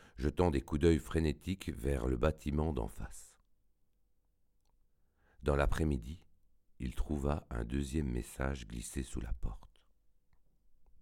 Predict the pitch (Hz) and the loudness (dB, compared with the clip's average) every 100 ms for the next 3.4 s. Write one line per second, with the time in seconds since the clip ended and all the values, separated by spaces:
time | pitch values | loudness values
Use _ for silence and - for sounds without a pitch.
0 | - - - _ 67 58 - 62 - 80 | -20 -20 -20 _ -12 -10 -8 -10 -6 -6
1 | 85 - 58 60 58 - 64 - 82 65 | -4 -6 -6 -6 -2 -2 -2 -4 -6 -6
2 | 58 57 62 58 - 64 65 - - 55 | -6 -6 -8 -8 -8 -8 -8 -8 -8 -8
3 | 52 - 57 57 | -10 -8 -6 -6